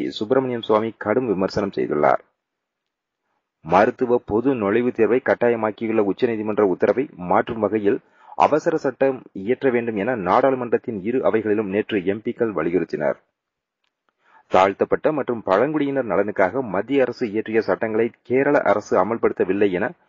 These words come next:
பாஜக குற்றம் சாட்டியுள்ளது. விவசாயிகள் தற்கொலையை பிரதமர் மோடி தடுக்க தவறிவிட்டார் என்று மதச்சார்பற்ற ஜனதா தள தலைவர் எச் டி தேவகவுடா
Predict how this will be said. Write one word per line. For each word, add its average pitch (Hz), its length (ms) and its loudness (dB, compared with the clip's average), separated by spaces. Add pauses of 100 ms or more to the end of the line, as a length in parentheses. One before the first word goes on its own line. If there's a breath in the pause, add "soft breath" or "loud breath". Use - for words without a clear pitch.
(340 soft breath)
பாஜக 147 460 2
குற்றம் 104 320 -2
சாட்டியுள்ளது. 71 500 -4 (1500)
விவசாயிகள் 117 600 2
தற்கொலையை 101 420 -2 (100)
பிரதமர் 127 400 0
மோடி 104 260 -2
தடுக்க 104 320 0
தவறிவிட்டார் 98 560 -2
என்று 90 180 -2 (140)
மதச்சார்பற்ற 120 760 0
ஜனதா 101 420 0
தள 120 160 -2
தலைவர் 104 500 0
எச் - 320 -4
டி 120 100 -4 (380)
தேவகவுடா 117 560 2